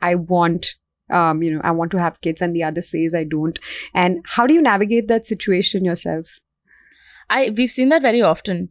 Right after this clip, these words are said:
Speaker 1: Hmm.
Speaker 2: Um, it's usually one partner's not prepared to have a child right now because they don't feel financially or emotionally
Speaker 1: Hmm.
Speaker 2: ready. Um, or sometimes it's also that the other partner just doesn't want children at all, which is also fair. It's a completely
Speaker 1: Hmm.
Speaker 2: fair choice and a very
Speaker 1: Hmm.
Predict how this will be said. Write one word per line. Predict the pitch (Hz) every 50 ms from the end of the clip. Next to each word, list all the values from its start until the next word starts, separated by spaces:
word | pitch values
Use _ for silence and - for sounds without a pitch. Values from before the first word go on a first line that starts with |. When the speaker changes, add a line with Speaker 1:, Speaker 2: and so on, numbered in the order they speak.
| _ - -
Speaker 1:
Hmm. | 208 202 196 185
Speaker 2:
Um, | 185 202 202 202 196 196 196 202
it's | - 190 214 - -
usually | 214 208 196 202 220 214 226 226 226 226 226 220 - - _ _ _ _ _ _ _ _ _ _ _ _ _
one | - 220 233 233 226 233
partner's | 233 214 214 233 233 220 220
not | 226 226 -
prepared | 220 202 - 202 202 202
to | 220 208
have | 208 196
a | 202
child | - 202 185 180 180
right | 185 190 196 202 -
now | 233 262 269 262 254
because | 233 233 208 220 202
they | 196 196
don't | 190 190 196 185
feel | - 190 180
financially | - 196 185 180 175 180 185 - - 196 196
or | 190 185
emotionally | 180 185 180 180 185 180 - - 202 190 190 190
Speaker 1:
Hmm. | 170 233
Speaker 2:
ready. | 247 233 220 240 247 247 240 - - - - - - - - - -
Um, | - 202 196 190 190 190 190 - -
or | - 226 226 226 233 233 226 - - _ _ _ _ _
sometimes | 240 - 233 226 226 214 196 202 202
it's | 196 190 -
also | 185 180 180 196
that | 190 185 185 190 - _ _ _ _ _ _ _
the | 175 185 190 180
other | 170 185
partner | 185 185 175 190 190
just | 180 185 180 175 175
doesn't | 175 180 175 196 196 175
want | 185 175 180 185
children | - 180 170 180 180 180
at | 185 185 -
all, | 220 196 175 175
which | 214 233 -
is | 311
also | 359 392 381 392 370
fair. | 311 - 220 190 180
It's | 175 - -
a | 190
completely | - 226 226 202 196 254 262 - 233 247
Speaker 1:
Hmm. | 233
Speaker 2:
fair | 196 196 175 175
choice | - 175 165 175 -
and | 180 180
a | 175
very | 180 175 180
Speaker 1:
Hmm. | 180